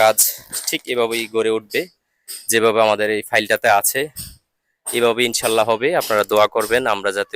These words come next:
ওনাকে এভাবেই ফাইলটা বুঝাই দিতে পারি এবং আমাদের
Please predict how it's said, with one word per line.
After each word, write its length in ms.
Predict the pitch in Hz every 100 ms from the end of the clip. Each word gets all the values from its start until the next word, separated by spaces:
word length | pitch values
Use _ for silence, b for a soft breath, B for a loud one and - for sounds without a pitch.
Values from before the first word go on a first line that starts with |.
| 101
ওনাকে 240 | 98 - 101
এভাবেই 260 | 101 101 -
ফাইলটা 220 | 107 98 101
বুঝাই 220 | 113 117
দিতে 140 | 110 113 104
পারি 160 | 101 85 _ _ _ - - - 107
এবং 180 | 107 101 101 - - - - - - - - - - - - - -
আমাদের 260 | 107 117